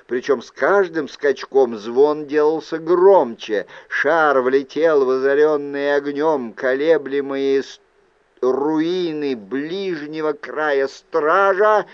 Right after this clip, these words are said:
и на несколько мгновений скрылся из виду. Я уже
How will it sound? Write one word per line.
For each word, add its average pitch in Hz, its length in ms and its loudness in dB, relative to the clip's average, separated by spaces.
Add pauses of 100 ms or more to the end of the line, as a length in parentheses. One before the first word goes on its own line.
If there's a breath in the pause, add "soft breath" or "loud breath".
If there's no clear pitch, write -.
(260 loud breath)
и 220 280 0
на 208 180 0
несколько 190 640 -2
мгновений 185 800 4
скрылся 202 800 2
из 208 320 2
виду. 120 420 -2 (1120)
Я 104 260 0
уже 143 560 0